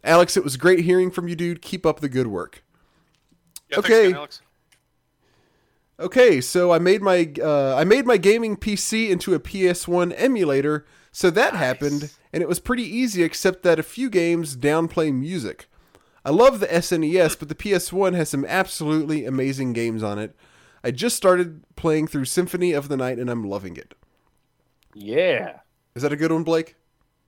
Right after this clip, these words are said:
Speaker 3: Yeah, Symphony of the Night is great.
Speaker 1: Okay. "Robert, have you ever tried Policenauts? It was one of Kojima"
Speaker 3: I think I've played the demo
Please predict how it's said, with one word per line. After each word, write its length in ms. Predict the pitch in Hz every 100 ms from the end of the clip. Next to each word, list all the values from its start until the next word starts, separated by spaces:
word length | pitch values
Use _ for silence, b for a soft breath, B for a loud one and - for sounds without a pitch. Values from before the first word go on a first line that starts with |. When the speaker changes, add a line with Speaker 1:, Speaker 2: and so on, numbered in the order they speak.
| _
Speaker 3:
Yeah, 280 | - 156 277
Symphony 440 | 156 170 160 196 196
of 100 | 170
the 80 |
Night 180 | 151 180
is 80 | 127
great. 380 | 92 104 175 - _ _
Speaker 1:
Okay. 220 | 104 110 92 _ _ _ _ _ _ _ _ _ -
"Robert, 380 | 208 262 113 -
have 180 | 170 185
you 100 | 214
ever 160 | 226
tried 440 | 220 - 208 202 -
Policenauts? 1040 | 226 220 311 - 120 92 - - - - _ _ _ _ _ _ _ _ -
It 120 | 151
was 400 | 190 151 139 - _
one 260 | 151 160 233
of 160 | 240 -
Kojima" 220 | 214 180
Speaker 3:
I 140 | 147
think 240 | 214 381 370
I've 200 | 277 254
played 220 | 240 240
the 80 | 175
demo 520 | 104 113 151 117